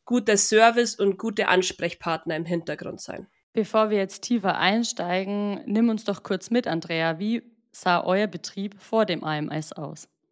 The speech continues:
Speaker 1: Wir haben zweitausendsieben, hat mein Mann, ähm, mit seinem Vater zusammen einen großzügigen Laufstall mit Auslauf gebaut,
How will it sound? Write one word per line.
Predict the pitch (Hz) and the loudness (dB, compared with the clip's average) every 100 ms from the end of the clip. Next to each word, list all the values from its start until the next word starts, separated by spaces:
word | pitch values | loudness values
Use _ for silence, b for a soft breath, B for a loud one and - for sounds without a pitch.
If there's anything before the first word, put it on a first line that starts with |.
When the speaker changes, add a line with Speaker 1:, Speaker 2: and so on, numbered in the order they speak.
| _ _ _ | _ _ _
Speaker 1:
Wir | 208 247 294 254 | 2 4 6 6
haben | 233 220 214 214 202 B - | 4 4 0 -2 -4 B -10
zweitausendsieben, | - 220 220 214 196 196 180 - 254 277 294 294 | -4 -2 0 2 2 -2 -6 0 0 2 0 0
hat | 233 | -2
mein | 202 190 190 | 0 0 4
Mann, | 190 202 - - _ | 4 4 -2 -8 _
ähm, | 190 180 180 180 - - | -2 0 0 -4 -8 -6
mit | 202 202 | -6 -2
seinem | 185 170 | -2 0
Vater | 208 214 226 | 2 2 0
zusammen | - 208 208 208 196 | -6 -2 0 2 2
einen | 175 175 | 2 0
großzügigen | 180 202 202 - 196 180 180 180 170 170 B B - | 0 0 -2 -2 -2 0 0 0 -4 -6 B B 2
Laufstall | 190 202 233 - 247 247 254 285 285 _ | 6 6 4 0 4 6 6 4 -2 _
mit | 196 180 170 | -2 0 2
Auslauf | 180 202 240 254 - | 2 4 4 4 2
gebaut, | 269 269 277 330 - | -2 2 2 2 -4